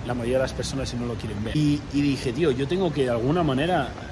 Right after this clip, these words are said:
dar esto a la otra, otras personas". O sea, si yo con, <laughs> o sea, yo no tenía ninguna duda en mi cabeza que podía generar el dinero que me daba los huevos haciendo eso, porque yo sabía el, lo que había cambiado mi vida a eso, y cuando consiguiera enseñar eso a otras personas iba a ser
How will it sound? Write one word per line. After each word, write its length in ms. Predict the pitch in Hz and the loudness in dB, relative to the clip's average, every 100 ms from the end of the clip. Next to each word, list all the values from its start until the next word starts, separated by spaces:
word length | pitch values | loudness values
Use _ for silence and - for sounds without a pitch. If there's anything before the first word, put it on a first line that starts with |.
| - 135 131 | -10 -2 0
dar 160 | 143 | 2
esto 280 | 175 - 170 | 0 2 4
a 40 | 127 | 4
la 80 | |
otra, 160 | 127 - | 2 0
otras 240 | 143 156 - | -2 -2 -4
personas". 440 | 123 - 160 123 | -6 -4 -2 -4
O 20 | |
sea, 140 | - 120 | -4 -6
si 140 | 123 | -2
yo 120 | 123 147 | -2 0
con, 100 | 156 | 0
<laughs> 160 | 156 | 0
o 20 | |
sea, 200 | 131 135 - 147 | -2 -4 -2 0
yo 80 | |
no 80 | 214 | 2
tenía 240 | 262 240 220 | 4 2 4
ninguna 360 | 180 175 196 | 4 4 6
duda 180 | 170 180 | 6 6
en 80 | 170 | 4
mi 80 | 143 | 2
cabeza 360 | 127 143 156 | 4 4 2
que 120 | 156 | -2
podía 300 | 123 123 147 | -2 0 0
generar 360 | 139 139 135 147 | 0 0 2 2
el 80 | 127 | 0
dinero 320 | 120 123 143 | -2 -2 -2
que 80 | 131 | -4
me 80 | 113 - - 117 | -8 -10 -10 -4
daba 180 | 127 | -2
los 140 | 131 107 | -2 -2
huevos 360 | 120 123 143 - 113 | -2 -2 -2 -6 -8
haciendo 340 | 113 127 120 | -4 -2 -2
eso, 160 | 123 135 | -2 -6
porque 340 | 117 - 117 - - - - | -6 -8 -8 -8 -12 -14 -4
yo 120 | 151 | -4
sabía 480 | - 139 151 147 120 - - - 127 131 127 | 2 2 6 4 4 -4 -12 -10 -8 -6 0
el, 80 | |
lo 80 | 131 | 0
que 80 | 131 | 0
había 220 | 127 156 | 0 0
cambiado 280 | 151 131 139 | 2 2 2
mi 80 | 139 | 2
vida 180 | 139 127 | 2 2
a 40 | 120 | 0
eso, 280 | - 190 160 | -2 -4 -6
y 60 | |
cuando 280 | 123 131 123 | 0 0 0
consiguiera 680 | 127 117 - 117 143 156 139 - - - - - - | -2 -6 -6 -2 0 0 -2 -8 -12 -10 -12 -10 -8
enseñar 440 | 123 - 131 131 | -4 -2 0 0
eso 160 | 135 131 | 0 -2
a 20 | |
otras 140 | 123 - | -6 -8
personas 580 | 123 - 139 147 - - - | -8 -4 -2 -2 -4 -10 -6
iba 160 | 139 | -2
a 40 | 143 | -2
ser 160 | - | -4